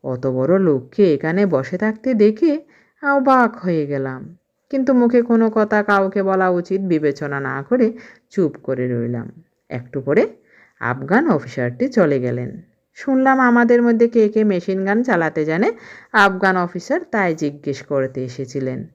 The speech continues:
"ব্যাপার কি? মেশিন গান কি হবে? লড়াই কোথায়? অনেক রাত্রে উঠে আসছি।"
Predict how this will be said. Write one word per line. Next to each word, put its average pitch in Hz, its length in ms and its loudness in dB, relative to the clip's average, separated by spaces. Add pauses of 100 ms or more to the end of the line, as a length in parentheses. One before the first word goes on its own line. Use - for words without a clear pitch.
(540)
"ব্যাপার 151 440 2
কি? 185 480 0
মেশিন 214 320 2
গান 247 180 4
কি 269 120 -2
হবে? 302 260 2 (640)
লড়াই 269 320 4
কোথায়? 170 560 0 (640)
অনেক 262 400 2
রাত্রে 247 320 4
উঠে 233 240 4
আসছি।" 226 500 0